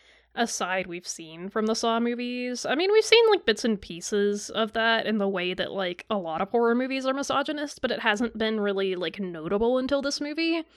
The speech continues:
And, like, I will say, like, in previous movies, like, you know, Jigsaw shames men for cheating, too. He's not just like, "Ooh, women cheat." Like, he's gone after dudes who cheat also.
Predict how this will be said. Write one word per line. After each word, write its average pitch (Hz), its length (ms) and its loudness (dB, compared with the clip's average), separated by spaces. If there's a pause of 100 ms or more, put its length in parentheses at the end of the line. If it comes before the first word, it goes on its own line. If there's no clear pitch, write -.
(720)
And, 277 160 6
like, 349 220 8
I 339 120 10
will 320 240 4
say, 415 280 6
like, 349 220 6
in 392 120 8 (100)
previous 226 460 4
movies, 196 420 0
like, 208 380 0 (160)
you 226 120 -2
know, 165 380 -4 (320)
Jigsaw 320 420 6
shames 240 460 4
men 190 340 0
for 214 160 2
cheating, 190 440 -2
too. 165 560 -6 (100)
He's 226 220 -2
not 220 180 4
just 226 180 -4
like, 185 300 0
"Ooh, 226 260 4
women 214 300 4
cheat." 214 340 -2 (440)
Like, 220 180 4
he's 294 240 2
gone 247 300 4
after 240 420 6
dudes 202 520 -6
who 196 120 -6
cheat 170 340 -8
also. 226 720 0